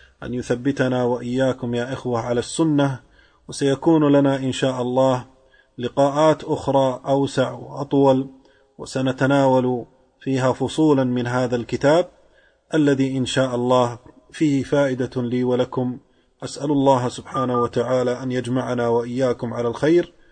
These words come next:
وأن يثبتنا وإياكم على السنة.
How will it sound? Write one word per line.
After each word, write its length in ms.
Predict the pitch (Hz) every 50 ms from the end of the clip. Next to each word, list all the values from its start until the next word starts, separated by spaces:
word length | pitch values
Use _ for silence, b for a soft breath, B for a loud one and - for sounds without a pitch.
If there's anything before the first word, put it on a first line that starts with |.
| b b b b b -
وأن 200 | - 123 131 131
يثبتنا 640 | 123 113 131 117 117 127 127 127 127 123 123 120 120
وإياكم 720 | 117 117 120 98 117 117 123 123 127 123 - - 117 113
على 140 | 110 113 117
السنة. 540 | 107 - - - 156 156 156 156 151 147 139